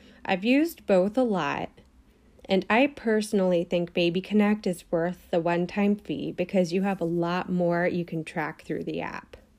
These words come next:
During the first couple weeks, I think it's super helpful for exhausted parents because you don't have to remember when baby last ate or slept or was changed and so on. You can just double check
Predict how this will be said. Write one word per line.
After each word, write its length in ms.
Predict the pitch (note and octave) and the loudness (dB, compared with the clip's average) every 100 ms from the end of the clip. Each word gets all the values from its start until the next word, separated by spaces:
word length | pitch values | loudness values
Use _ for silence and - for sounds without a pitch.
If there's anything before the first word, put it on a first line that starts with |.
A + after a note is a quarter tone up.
| _ _ _ _ - - _ | _ _ _ _ -20 -20 _
During 260 | G3 G3+ A3 | 0 2 2
the 60 | |
first 320 | G#3+ G3+ G#3+ - | 0 -4 -4 -6
couple 260 | B3 A#3 | -2 0
weeks, 560 | G#3 G3+ G3+ - - - | 2 2 0 -6 -16 -8
I 100 | - | -4
think 280 | F#3 F#3+ F3 | -2 -2 0
it's 200 | E3+ - | 0 0
super 320 | - F3+ G3 | -2 0 -2
helpful 600 | F#3+ F#3 F#3 - F#3 F#3 | -4 -4 -6 -4 0 0
for 200 | F#3 F#3 | 2 0
exhausted 640 | E3+ E3 F3+ F3 - G3 E3+ | 0 0 -4 -4 -6 -8 -4
parents 540 | F#3 E3+ D#3+ E3+ - | -2 -2 -4 -8 -6
because 340 | - F#3+ G3 G3+ | -2 0 0 2
you 80 | |
don't 240 | G#3+ A#3+ A3+ | 2 2 -2
have 240 | G#3+ G3+ | -6 -6
to 140 | - G#3 | -6 -2
remember 640 | F#3+ F3+ F3 F3+ - - - - - - - | 0 2 0 -2 -4 -8 -12 -20 -20 -12 0
when 180 | F3+ | 0
baby 320 | E3+ F#3 F#3 F#3 | 2 2 2 2
last 360 | E3+ D#3+ - - | 0 -4 -8 -4
ate 380 | F#3 F#3 G#3 - | 0 2 0 0
or 100 | F#3 | -2
slept 540 | - - G3 G3 - | -2 0 0 0 -2
or 120 | - F3+ | 2 4
was 240 | F3 E3+ | 2 0
changed 640 | - G3+ F#3+ F#3+ F#3+ G#3 - | 0 4 4 4 2 0 0
and 200 | F3+ E3+ | 0 0
so 360 | - F#3 F#3+ | -2 0 2
on. 380 | F3 - C3+ F3 - - - - - | 0 -2 -6 -10 -12 -20 -20 -20 -4
You 120 | F#3 | -2
can 160 | F#3+ F#3+ | 0 0
just 260 | F#3 - | -2 -2
double 260 | F3+ F3+ A3+ | -2 0 0
check 380 | A#3 G3+ F3+ | 0 -2 -4